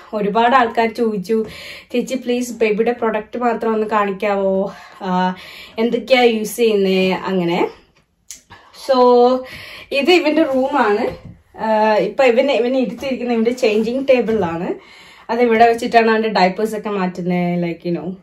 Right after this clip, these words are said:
other stuff. അപ്പോ ഞാൻ അധികമായിട്ട് ഇവന്, ആ, ഈ powder ആയിട്ട് സംഭവങ്ങളൊന്നും യൂസ് ചെയ്യത്തില്ല. അത് എനിക്ക് ഗിഫ്റ്റ് കിട്ടിയ ഒരു powder, ഏ, ബേബീന്റെ powder ഇപ്പോഴും ഉണ്ട്, പക്ഷെ ഞാൻ അത് ഇതുവരെ തൊട്ടിട്ടില്ല.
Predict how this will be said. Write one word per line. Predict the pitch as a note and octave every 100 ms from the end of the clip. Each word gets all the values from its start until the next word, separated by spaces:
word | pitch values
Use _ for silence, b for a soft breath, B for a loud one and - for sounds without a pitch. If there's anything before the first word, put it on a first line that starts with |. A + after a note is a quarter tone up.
| _ _ _ _ _ _ -
other | G3+ F#3+
stuff. | - D#3+ B3+ - - B B B B B B3+
അപ്പോ | B3 E4+ F4+ F4 - _ _ -
ഞാൻ | C#4 C#4+ F4 E4+ D#4 B B B A#3+
അധികമായിട്ട് | C4 D4 G#4+ G#4+ -
ഇവന്, | F4+ E4+ E4+ F4 B B B B A#3
ആ, | B3 B3
ഈ | A#3+ B3+ B3+ B3+ B3+
powder | A#3 C#4 C4+ D4 E4+
ആയിട്ട് | D#4+ D4+ D4+ C#4+ - B B B -
സംഭവങ്ങളൊന്നും | A#3+ A#3+ A#3+ B3 A#3+ A3+ A3+ G#3+
യൂസ് | G#3
ചെയ്യത്തില്ല. | A3 G3+ G3+ F3+ E3 B3 - B B B B
അത് | A#3 A#3
എനിക്ക് | C#4 C4 C4
ഗിഫ്റ്റ് | D4 B3 C4 D#4
കിട്ടിയ | D4+ -
ഒരു | C#4+ C#4+
powder, | C#4+ A#3 A#3 A3+ B3+
ഏ, | - A#3
ബേബീന്റെ | A3+ A3 G#3+ A#3 A#3+ A#3+ B3+
powder | B3 A3 G#3+ A3+
ഇപ്പോഴും | A3+ - A#3 D4 D#4+
ഉണ്ട്, | A#3+ F#3+ B3+
പക്ഷെ | A3+ A3
ഞാൻ | G#3 G#3+
അത് | A3+ G3+
ഇതുവരെ | F#3 A3+ A#3+
തൊട്ടിട്ടില്ല. | - A#3 F3+ F#3+ - D#3+ D#3+ C#4